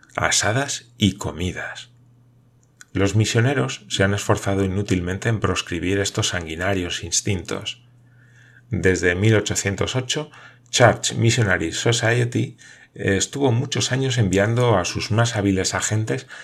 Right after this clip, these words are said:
a los principales núcleos de la isla septentrional. Pero la barbarie de los indígenas le obligó, al cabo, a suspender el establecimiento de misiones, si bien en mil ochocientos cuarenta y cuatro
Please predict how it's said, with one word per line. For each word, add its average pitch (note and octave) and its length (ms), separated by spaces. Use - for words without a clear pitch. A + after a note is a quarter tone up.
a F#2 120
los F#2 180
principales A#2 640
núcleos A2+ 420
de F2 120
la D#2+ 100
isla E2+ 240
septentrional. E2 800
Pero G#2 260
la F#2+ 140
barbarie A2 440
de F#2+ 140
los F#2 200
indígenas A2 880
le F2 320
obligó, F#2+ 580
al E2 220
cabo, G#2 320
a F#2 80
suspender F#2+ 500
el A#2 140
establecimiento G2+ 760
de F#2+ 100
misiones, F2+ 600
si - 160
bien G#2+ 260
en G2 80
mil F#2+ 140
ochocientos G2 500
cuarenta F#2+ 340
y F#2+ 40
cuatro A#2 420